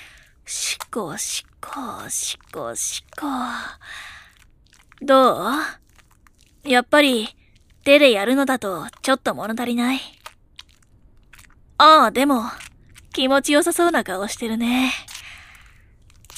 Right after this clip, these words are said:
ちょっと私の方まで、興奮してきちゃいそう。<laughs> それだと物足りないって。人のお口で無理やり言った後輩くんの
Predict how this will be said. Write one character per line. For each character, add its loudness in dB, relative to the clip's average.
ち -10
ょ -8
っ -10
と -10
私 -8
の 0
方 -4
ま 0
で、 -6
興 -4
奮 -6
し -12
て -4
き -12
ち -6
ゃ -4
い -6
そ -6
う。 -6
<laughs> -12
そ -2
れ 0
だ 0
と -8
物 -10
足 -4
り -2
な 2
い 0
っ -6
て。 -10
人 2
の 6
お 4
口 -6
で 4
無 -4
理 0
や 4
り 6
言 4
っ -2
た 0
後 4
輩 2
く -2
ん 2
の 2